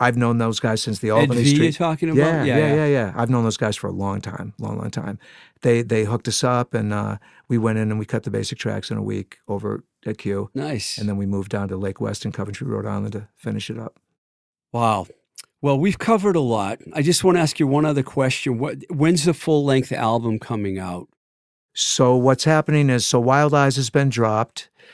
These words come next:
Speaker 1: th-, and that they're gonna drop four more singles leading up to the record. The album's dropping in November.
Speaker 2: November. Cool.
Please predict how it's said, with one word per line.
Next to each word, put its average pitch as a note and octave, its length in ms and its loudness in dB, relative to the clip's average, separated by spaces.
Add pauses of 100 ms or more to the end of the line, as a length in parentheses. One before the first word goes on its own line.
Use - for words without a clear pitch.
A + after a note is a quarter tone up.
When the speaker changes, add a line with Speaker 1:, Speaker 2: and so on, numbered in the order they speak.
(540)
Speaker 1:
th-, - 280 -16
and A#2+ 200 0
that B2+ 220 0
they're B2 140 2
gonna A#2+ 160 2
drop A2 280 0
four C3 280 0
more B2 200 2
singles - 640 -2 (120)
leading A2+ 300 0
up A2 120 -2
to - 100 -12
the A2+ 100 -2
record. A#2 400 -2 (100)
The A2+ 140 -2
album's A2+ 300 0
dropping G#2+ 340 -2
in G2+ 120 -2
November. F#2+ 540 -6 (240)
Speaker 2:
November. A2 600 0 (380)
Cool. A2+ 380 -2